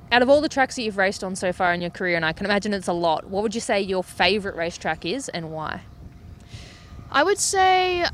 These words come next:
Speaker 2: I had a really good time in Hungary, racing at the Hungaroring. I think that track is super fun.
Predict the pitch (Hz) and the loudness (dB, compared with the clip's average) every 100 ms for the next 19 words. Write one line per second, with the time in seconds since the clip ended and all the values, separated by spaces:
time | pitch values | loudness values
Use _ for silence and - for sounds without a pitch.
0 | - - 277 285 370 392 285 302 311 269 | -6 -2 -2 0 0 0 0 0 0 0
1 | 254 247 226 226 226 240 240 220 220 214 | 2 0 0 0 2 2 0 -2 -2 -2
2 | 220 220 220 226 220 220 208 220 208 214 | 0 2 4 2 -2 -2 -2 -2 -4 -4
3 | 214 208 196 196 202 196 202 202 190 202 | -2 2 4 4 2 0 -2 -2 -4 -6
4 | 190 190 - 208 190 196 196 202 - - | -4 -4 -4 -4 -4 -4 -8 -6 -6 -8
5 | - - - 220 208 202 202 196 196 196 | -12 -14 -10 -8 -8 -6 -4 -2 -2 -4
6 | 202 | -6